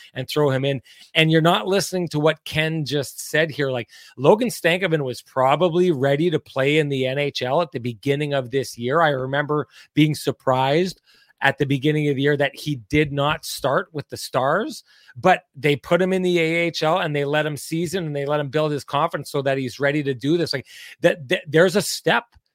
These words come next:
to be taken on the way. Kyle Connor played in the A H L before he came up and played with the Winnipeg Jets. Uh, um, Josh Morrissey,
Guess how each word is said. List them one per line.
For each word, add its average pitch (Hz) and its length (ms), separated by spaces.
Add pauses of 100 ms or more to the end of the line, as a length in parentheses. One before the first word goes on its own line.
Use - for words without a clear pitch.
to 175 160
be 156 160
taken 170 340
on 147 120
the 151 60
way. 156 140 (180)
Kyle 190 340
Connor 170 480 (240)
played 185 240
in 185 100
the 175 140
A 180 220
H 170 200
L 175 300 (160)
before 160 320
he 165 180
came 165 340
up 170 220 (160)
and 147 160
played 165 280
with 165 120
the 165 80
Winnipeg 156 540
Jets. - 340 (300)
Uh, 143 400 (320)
um, 143 500 (680)
Josh 165 360
Morrissey, 165 520